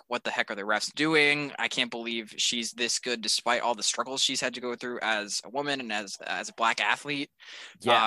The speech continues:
Speaker 1: Uh,
Speaker 2: yeah.
Speaker 1: so that's definitely something that can connect. Uh, I mean, I obviously don't identify as both of those things, but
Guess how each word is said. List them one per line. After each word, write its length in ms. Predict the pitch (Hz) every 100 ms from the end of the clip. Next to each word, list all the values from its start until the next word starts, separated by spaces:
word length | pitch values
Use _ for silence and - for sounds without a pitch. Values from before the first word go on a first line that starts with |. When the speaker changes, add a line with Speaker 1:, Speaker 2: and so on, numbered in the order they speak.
| 110
Speaker 1:
Uh, 40 | 95
Speaker 2:
yeah. 200 | 95 73
Speaker 1:
so 360 | - 143 127
that's 260 | 123 139 -
definitely 400 | 151 147 143 139
something 480 | - 135 127 123 123
that 260 | 113 113 - _ _ _
can 120 | -
connect. 380 | 127 131 123 - -
Uh, 60 |
I 140 | 127 127
mean, 280 | 131 120 117 _ _ _ _ _ -
I 120 | 151 - - -
obviously 380 | 139 127 127 131
don't 160 | 123 117
identify 480 | 117 151 135 120
as 180 | 113 113
both 220 | - 110
of 80 | 117
those 180 | 107 107
things, 340 | - 110 120
but 300 | - 120 113